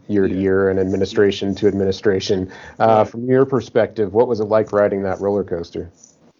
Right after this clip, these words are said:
Speaker 2: It, it was a roller coaster. And because a whole myriad of things happen. You know, you bid a project, and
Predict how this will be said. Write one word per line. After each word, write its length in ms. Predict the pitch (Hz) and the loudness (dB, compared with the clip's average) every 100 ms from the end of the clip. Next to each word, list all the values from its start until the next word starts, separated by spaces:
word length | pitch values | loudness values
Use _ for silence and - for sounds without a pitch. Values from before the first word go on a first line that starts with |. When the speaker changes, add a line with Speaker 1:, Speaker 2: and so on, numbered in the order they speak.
| _ 143 | _ -4
Speaker 2:
It, 200 | 135 110 | -4 -2
it 160 | 131 117 | -4 0
was 420 | 123 110 95 - | 0 0 -6 -12
a 80 | 127 | -6
roller 300 | 107 107 101 | -4 -6 -8
coaster. 580 | - 101 98 - 95 95 _ _ - | -12 -12 -12 -14 -16 -16 _ _ -6
And 400 | 135 120 113 113 | -2 -2 -4 -6
because 420 | 127 143 123 - _ _ _ _ | -2 0 -2 -6 _ _ _ _
a 120 | 139 | -8
whole 280 | 104 - 185 | -8 0 2
myriad 680 | 127 135 131 113 107 104 101 | 4 4 4 2 -2 -6 -10
of 140 | 107 | -12
things 280 | - 110 104 | -8 -8 -8
happen. 400 | 117 104 - 110 | -8 -10 -10 -6
You 80 | 131 | 0
know, 40 | |
you 140 | 127 123 | 0 0
bid 360 | 110 143 156 135 | 0 0 2 -2
a 80 | 131 | -10
project, 640 | - 135 127 113 120 117 _ _ _ _ _ - | -2 0 0 -2 -4 -6 _ _ _ _ _ -4
and 480 | 131 127 120 120 | 0 2 0 -4